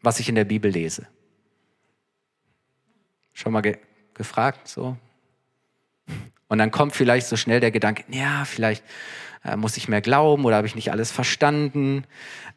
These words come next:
Ähm, Checkfrage oder Gegenfrage. Glaube ich dem Wort?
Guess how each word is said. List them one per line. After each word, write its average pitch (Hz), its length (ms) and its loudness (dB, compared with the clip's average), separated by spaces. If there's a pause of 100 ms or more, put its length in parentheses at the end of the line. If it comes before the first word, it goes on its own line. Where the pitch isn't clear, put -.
Ähm, 113 680 2 (2000)
Checkfrage 156 640 4
oder 139 160 6
Gegenfrage. 104 800 2 (960)
Glaube 147 400 6
ich - 160 -4
dem 85 220 -6
Wort? - 420 -12